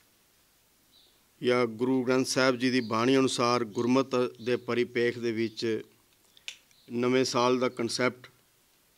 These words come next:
ਇਸ ਪ੍ਰਤੀ ਕੁਝ ਵਿਚਾਰਾਂ ਆਪਾਂ ਸਾਂਝੀਆਂ ਕਰਨ ਦਾ ਯਤਨ ਕਰਾਂਗੇ। ਜਦੋਂ ਅਸੀਂ ਦੇਖਦੇ ਹਾਂ, ਗੁਰੂ ਗ੍ਰੰਥ ਸਾਹਿਬ ਜੀ ਦੀ ਬਾਣੀ ਵਿਚਾਰ ਸਹਿਤ ਪੜ੍ਹਨ ਦਾ ਯਤਨ ਕਰਦੇ ਹਾਂ,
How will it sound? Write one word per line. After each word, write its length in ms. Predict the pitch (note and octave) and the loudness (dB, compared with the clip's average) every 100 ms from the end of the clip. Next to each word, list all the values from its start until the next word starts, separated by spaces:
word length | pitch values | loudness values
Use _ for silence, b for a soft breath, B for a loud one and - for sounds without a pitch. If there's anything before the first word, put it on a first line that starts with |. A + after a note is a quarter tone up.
| b b b b b b _ _ | b b b b b b _ _
ਇਸ 200 | C3 C3 | -6 -4
ਪ੍ਰਤੀ 280 | B2+ A#2+ C3 | -2 -2 -2
ਕੁਝ 180 | B2 C3 | 0 0
ਵਿਚਾਰਾਂ 520 | A#2+ A#2+ A#2 A2+ A2+ | 2 0 0 0 0
ਆਪਾਂ 380 | G#2 A2 G#2+ G#2 | -2 -6 -6 -8
ਸਾਂਝੀਆਂ 380 | - A2+ A2+ A2+ | -8 -4 -2 -2
ਕਰਨ 240 | A#2 A2+ | -2 -2
ਦਾ 80 | A2+ | -2
ਯਤਨ 240 | A2 A#2 | -2 -2
ਕਰਾਂਗੇ। 400 | A2 A2 A#2+ B2 A#2+ _ _ _ _ _ _ b b b b b b _ _ _ _ _ _ _ | -4 -2 -2 -4 -8 _ _ _ _ _ _ b b b b b b _ _ _ _ _ _ _
ਜਦੋਂ 320 | - C3+ D#3 D#3 | -4 0 0 2
ਅਸੀਂ 360 | D#3 D3+ D3 - _ _ _ _ _ _ _ _ _ _ _ - | 4 4 2 -2 _ _ _ _ _ _ _ _ _ _ _ -16
ਦੇਖਦੇ 520 | A#2 C3 B2+ C3+ C#3+ | 0 0 0 2 2
ਹਾਂ, 340 | B2 A2 G#2 - _ _ _ _ _ _ - _ _ _ _ _ | 2 -4 -6 -10 _ _ _ _ _ _ -20 _ _ _ _ _
ਗੁਰੂ 220 | C3 B2+ C3 | -6 -2 2
ਗ੍ਰੰਥ 200 | C3+ B2+ | 2 2
ਸਾਹਿਬ 260 | C3+ C3 | 2 0
ਜੀ 120 | B2 | 0
ਦੀ 140 | B2+ C3 | 0 0
ਬਾਣੀ 540 | A2+ A2+ B2 B2+ B2 - _ _ _ A2+ | 0 2 2 2 -2 -12 _ _ _ -8
ਵਿਚਾਰ 440 | A2+ - A#2 A#2+ | -8 0 0 2
ਸਹਿਤ 280 | - A#2 A2 - | 0 -4 -6 -8
ਪੜ੍ਹਨ 220 | B2+ B2+ B2+ | -8 -4 -2
ਦਾ 80 | |
ਯਤਨ 260 | A#2 G#2+ B2 | -4 -4 -8
ਕਰਦੇ 360 | A#2 A2 A#2 B2 | -6 -6 -4 -4
ਹਾਂ, 220 | G2+ | -6